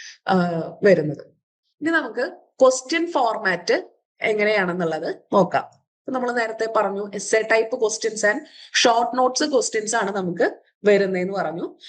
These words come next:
ഇതിലിപ്പോ ഈ എസ്സേ ടൈപ്പ് ക്വസ്റ്റ്യൻസിൽ അത് ഇവാലുവേറ്റ് ചെയ്യുന്നത് നിങ്ങളുടെ കോംപ്രഹെൻസീവ് അണ്ടർസ്റ്റാൻഡിങ്,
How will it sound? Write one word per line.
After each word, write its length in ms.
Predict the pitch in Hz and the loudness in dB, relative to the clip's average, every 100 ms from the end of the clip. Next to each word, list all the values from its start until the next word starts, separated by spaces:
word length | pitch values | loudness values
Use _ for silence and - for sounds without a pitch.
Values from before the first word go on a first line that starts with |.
| - | -8
ഇതിലിപ്പോ 320 | 269 339 330 320 | 2 4 4 0
ഈ 160 | 320 349 | -2 -4
എസ്സേ 400 | 262 - 294 294 | -4 0 -2 2
ടൈപ്പ് 300 | 294 302 - | -2 0 0
ക്വസ്റ്റ്യൻസിൽ 600 | 262 233 - 220 - 196 277 - - - | 2 2 0 -2 2 2 2 -2 -14 -2
അത് 140 | - | 0
ഇവാലുവേറ്റ് 720 | 311 - 277 262 254 262 262 | 0 0 4 4 4 0 -4
ചെയ്യുന്നത് 480 | 285 262 214 208 - 240 | -2 -2 0 -2 -2 -6
നിങ്ങളുടെ 400 | 233 220 226 - - _ | -2 2 2 0 -12 _
കോംപ്രഹെൻസീവ് 840 | - 262 269 262 311 302 294 330 339 254 | 2 4 4 0 -2 -4 -6 -6 -8 -8
അണ്ടർസ്റ്റാൻഡിങ്, 800 | 233 220 - 240 226 190 170 | -6 -4 -2 -2 -2 -2 -4